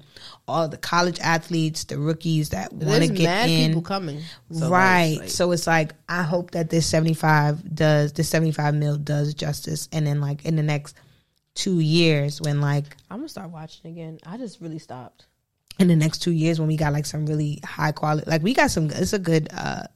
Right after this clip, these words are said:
Speaker 1: draft year this season, but, like, in the next two years, we're gonna have, like, some really, like, powerhouse draft picks. And I would be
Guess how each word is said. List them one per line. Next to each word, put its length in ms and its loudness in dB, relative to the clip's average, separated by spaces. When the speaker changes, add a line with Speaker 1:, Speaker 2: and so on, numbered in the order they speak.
Speaker 1:
draft 460 2
year 160 2
this 160 2
season, 380 -2
but, 80 -4
like, 180 -4
in 80 -8
the 60 -2
next 240 -4
two 80 -4
years, 360 0
we're 80 -6
gonna 140 -2
have, 160 -2
like, 200 -14
some 180 -6
really, 280 -2
like, 280 -12
powerhouse 760 -4
draft 340 4
picks. 320 -10
And 160 0
I 80 2
would 160 2
be 240 0